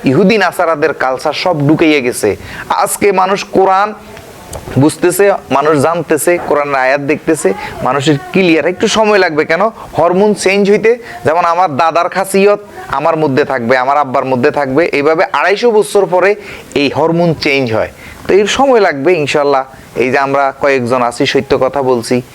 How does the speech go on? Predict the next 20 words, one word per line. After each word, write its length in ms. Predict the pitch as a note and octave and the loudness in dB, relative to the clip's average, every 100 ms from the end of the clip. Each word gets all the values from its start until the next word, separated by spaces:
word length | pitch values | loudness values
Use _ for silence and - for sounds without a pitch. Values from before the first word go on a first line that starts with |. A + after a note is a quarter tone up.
| - - | -20 -6
আমাদের 300 | A#2+ B2 C3 | -2 0 2
বাড়িঘর 420 | B2+ B2+ B2 C3+ | 2 -2 0 0
ভাঙছেন, 420 | C3+ B2+ - B2+ | 0 -2 -2 0
আমাদেরকে 480 | A#2+ A#2+ A#2+ A#2+ C3+ | 0 0 0 -2 -2
মারতে 380 | C3 B2 - A#2+ | -2 -2 -2 -4
চাচ্ছেন, 400 | A#2+ A#2 - B2+ | -2 -6 -2 -2
ম-, 240 | B2+ A#2+ | 0 0
মারি 260 | G#2 A#2 A#2+ | 0 0 0
ফেলতে। 260 | C3+ B2+ B2 | -2 -2 -2
কেন 240 | A#3 C#4 | 0 2
মারতে 300 | D4+ G#3 F3 | 0 0 -2
চাচ্ছেন? 380 | C3 - G#2 F#2 - - - - - | -2 -4 -2 -4 -4 -18 -18 -6 0
নিশ্চয়ই 360 | F3+ F#3 B3 | 0 2 2
আপনাদের 360 | A#3 F#3 G#3 A3+ | 2 0 0 2
আকাম 360 | G#3 G3 F#3+ | 0 -2 -4
কুকামগুলো 480 | F3 F3+ F#3+ F#3+ A3 | 0 0 2 2 4
আমরা 180 | G3+ G3+ | 2 0
ফোকাস 360 | A3 A3 F#3 - | -2 -2 -4 0
করে 180 | F#3 | 2
ফেলতেছি। 480 | G3 G3 F#3+ F#3 F#3+ | 4 2 0 0 -4